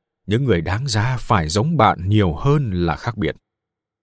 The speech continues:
Định kiến tâm lý mới tác động mạnh mẽ đến hành vi của bạn. Những lý lẽ mà các sinh viên sau đó sử dụng để hợp lý hóa việc họ phải sốc điện thật mạnh các sinh viên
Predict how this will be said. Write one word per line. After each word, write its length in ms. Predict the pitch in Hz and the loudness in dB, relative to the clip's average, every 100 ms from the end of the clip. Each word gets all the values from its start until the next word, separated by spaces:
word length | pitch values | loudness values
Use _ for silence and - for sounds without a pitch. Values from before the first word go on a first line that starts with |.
| _ - | _ -4
Định 260 | 98 85 | -4 -2
kiến 220 | 95 85 113 | -4 -2 -2
tâm 160 | 78 | -4
lý 280 | 73 78 120 | -4 -4 -4
mới 220 | 107 90 | -2 -2
tác 200 | 107 147 | 0 -2
động 280 | 110 87 82 | 0 -2 0
mạnh 140 | 87 - | -4 -2
mẽ 320 | 82 85 123 | -4 -2 -2
đến 160 | 123 135 | -2 -2
hành 240 | 113 78 | -2 -2
vi 180 | 92 135 | -2 -2
của 160 | - 87 | 0 -2
bạn. 300 | 82 85 92 - _ _ _ _ _ _ - | 0 0 -2 -6 _ _ _ _ _ _ -4
Những 180 | 101 | 0
lý 180 | 98 120 | 2 2
lẽ 260 | 113 104 151 | 2 0 0
mà 240 | 117 90 | 0 0
các 200 | - 135 | 0 -2
sinh 180 | - 123 | -2 2
viên 140 | 131 | 2
sau 180 | 123 139 | 2 2
đó 160 | 117 165 | 2 2
sử 200 | 123 85 | 2 2
dụng 240 | 117 110 | 2 2
để 120 | 92 | 0
hợp 280 | 76 110 - | 2 2 4
lý 160 | 98 139 | 2 2
hóa 240 | 117 151 | 2 0
việc 200 | 123 101 - | 2 2 2
họ 160 | 117 - | -4 -2
phải 180 | 110 76 | -2 0
sốc 240 | - 180 | 2 2
điện 180 | - 127 - | 2 2 2
thật 140 | 123 - | -2 0
mạnh 280 | 98 127 - - | 0 2 0 -4
các 140 | 156 | 0
sinh 160 | 135 104 | 0 2
viên 260 | 117 107 | 4 2